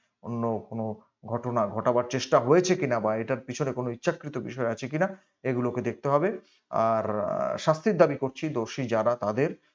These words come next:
আর দ্রুত আরোগ্য কামনা করছি যারা আহত অবস্থায় চিকিৎসাধীন রয়েছেন, তারা দ্রুত সুস্থ হয়ে ফিরে আসুন।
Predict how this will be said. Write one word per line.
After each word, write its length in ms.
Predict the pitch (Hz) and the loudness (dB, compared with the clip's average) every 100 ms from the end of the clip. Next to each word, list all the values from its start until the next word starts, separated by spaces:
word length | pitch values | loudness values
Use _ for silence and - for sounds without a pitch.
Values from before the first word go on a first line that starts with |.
| _ | _
আর 580 | - 104 104 104 - - | -6 -4 -2 -6 -10 -16
দ্রুত 220 | 117 120 | -12 0
আরোগ্য 360 | 135 120 123 143 | 4 4 4 0
কামনা 320 | 147 127 131 | 2 2 0
করছি 380 | 123 131 - 135 | -4 -8 -6 -2
যারা 320 | 117 110 104 - _ _ | 0 0 -2 -6 _ _
আহত 340 | - 107 117 135 | -4 -2 0 2
অবস্থায় 420 | 117 117 - 120 | 2 0 -6 -8
চিকিৎসাধীন 640 | - - - 120 110 110 | -8 -18 -10 -6 -6 -6
রয়েছেন, 320 | 117 120 143 | -6 -4 -6
তারা 240 | 143 117 107 | -4 -4 -4
দ্রুত 220 | 110 113 | -8 -12
সুস্থ 380 | - 117 - 110 | -10 -12 -12 -8
হয়ে 200 | 110 110 | -6 -6
ফিরে 260 | - 120 | -4 0
আসুন। 300 | 123 120 170 | 0 -2 -10